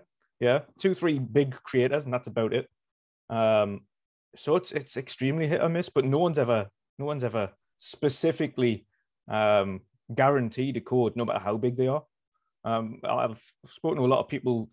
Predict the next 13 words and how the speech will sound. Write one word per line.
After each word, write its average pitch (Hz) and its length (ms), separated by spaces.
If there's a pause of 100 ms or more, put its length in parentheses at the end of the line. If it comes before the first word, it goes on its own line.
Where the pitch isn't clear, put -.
(120)
kind 120 180
of, 104 160 (200)
like 127 160
you 131 60
say, 123 260
your 117 260
size, 113 400
even, 117 360
even 113 220
higher 117 500 (100)
in 123 120
terms 117 320
of, 107 160